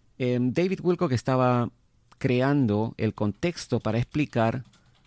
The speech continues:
qué cosa es la gravedad y cómo la gravedad en realidad es mucho más de lo que pensamos, ¿no? El efecto de gravedad que tiene el planeta,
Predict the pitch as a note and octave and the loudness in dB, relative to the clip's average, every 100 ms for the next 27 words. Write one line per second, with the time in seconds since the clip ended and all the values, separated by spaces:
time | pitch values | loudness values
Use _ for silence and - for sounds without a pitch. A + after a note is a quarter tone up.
0 | _ _ - D3 C#3+ E3 C3+ A#2 A2+ G#2 | _ _ -4 -2 2 2 4 4 2 2
1 | A2 G2 F#2+ F#2+ G#2+ _ _ _ - A2 | 2 0 0 0 -2 _ _ _ -4 -2
2 | - C3+ C#3+ B2+ G#2+ G2+ G2+ A2+ B2 - | 0 2 4 2 2 2 4 4 2 0
3 | A2 A2 G#2 G#2 G#2+ A2+ G#2+ B2 - D3 | 0 2 2 2 2 2 2 2 2 2
4 | A2 A2 G#2 G#2+ F#2 - G2 F2+ - _ | 2 2 2 2 2 0 -2 -4 -8 _
5 | G#2+ G2 - F3 F2 F#2 G#2 - - F#2+ | -2 0 0 0 -2 -4 -6 -6 -6 -4
6 | F#2+ B2+ - F2+ F2+ A2+ G2+ F2+ G2 - | -4 -4 -2 0 2 2 2 0 0 -2
7 | - - G#2 G2+ F2+ G#2 G2 F#2 G2 G#2 | -6 -4 0 0 -2 -2 -4 -2 0 0
8 | G2+ B2 | 0 -4